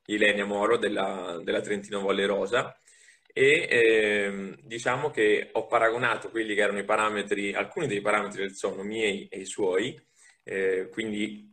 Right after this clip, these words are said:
evidenziando quello che sia una differenza di età, perché lei è molto più giovane di me, sia una differenza di genere,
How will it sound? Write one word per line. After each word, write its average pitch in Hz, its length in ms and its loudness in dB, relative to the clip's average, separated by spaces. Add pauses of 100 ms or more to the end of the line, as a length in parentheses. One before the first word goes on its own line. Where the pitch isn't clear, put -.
evidenziando 101 720 -2
quello 98 220 0
che 98 220 -4
sia - 180 0
una 135 80 -2
differenza 107 480 0
di 95 100 -4
età, 110 400 0
perché - 180 -16
lei 98 120 0
è 98 60 -10
molto 101 280 -8
più 95 140 -12
giovane 95 260 -6
di 120 100 -6
me, 123 360 -4 (260)
sia 123 280 0
una 113 100 2
differenza 101 520 0
di 117 140 -4
genere, 110 600 0